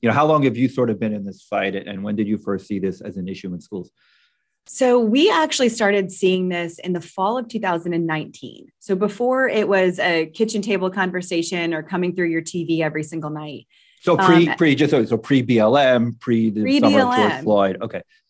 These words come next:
Speaker 2: Yeah, it wa-, it was pre-B L M, pre-George Floyd. Uh, we work with college kids a lot on their fir-, and helping them understand their First Amendment rights. We do, uh, we train thousands and thousands of conservative and libertarian students every year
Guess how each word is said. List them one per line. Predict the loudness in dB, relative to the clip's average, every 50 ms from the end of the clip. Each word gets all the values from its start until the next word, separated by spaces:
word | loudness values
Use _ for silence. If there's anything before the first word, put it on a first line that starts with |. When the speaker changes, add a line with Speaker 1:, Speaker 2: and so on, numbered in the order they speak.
| _ -2
Speaker 2:
Yeah, | 0 2 2 4 2 2
it | 4
wa-, | 2
it | 2 2 2
was | 2 2 0
pre-B | -2 -6 -6 -4 -2 0 0 0
L | 0 0 0 0
M, | 0 0 -2 -4
pre-George | -6 -8 -8 -6 -6 -4 -4 -2 -2 -2 -2 -4 -8
Floyd. | -12 -10 -6 -4 -2 -2 -2 -2 -2 -4 -6 -8
Uh, | -8 -6 -4 -4 -4 -4 -6 -12 _ _ _ _ _ _ -2
we | 0 0
work | 2 0 0 0
with | -2 -4 -4
college | -4 -4 -2 -2 0 -2 -4 -6 -6
kids | -6 -6 -6 -4
a | -6
lot | -6 -6 -6 -6 -6 -8 _ _ _ _ _
on | -2 0 2 2 2
their | 2 0
fir-, | -2 -4 -6 -4
and | -2 -2 0 -2 -2 -4 -6 -8
helping | -4 -4 -2 0 0
them | 0 2 2 0
understand | 0 0 -2 -2 -2 -2 -4 -4 -4
their | -4 -6
First | -6 -6 -6 -6 -6 -4
Amendment | -2 0 2 2 2 0
rights. | 0 0 -2 -2 -4 -4
We | -6 -4
do, | 0 2 2 4 4 2
uh, | 2 -2 -4 -6 -8 -12 _ _ _ _ _ _ _ -20 -20 -16 -8 -2
we | -2 -2
train | 0 2 2 0 2 2
thousands | 2 2 2 2 0 0 -2 -2 -2
and | -4
thousands | -2 -2 -2 -2 -2 -4 -6 -6
of | -8 -8 -6
conservative | -8 -6 -4 -4 -4 -4 -2 -2 -4 -4 -4
and | -4
libertarian | -6 -4 -4 -4 -4 -4 -4 -4 -4 -4 -6
students | -8 -8 -8 -8 -8 -8 -10 -14 -14 -12 -6
every | -4 -2 0 0 0 -2
year | -2 -4 -8 -10 -16 _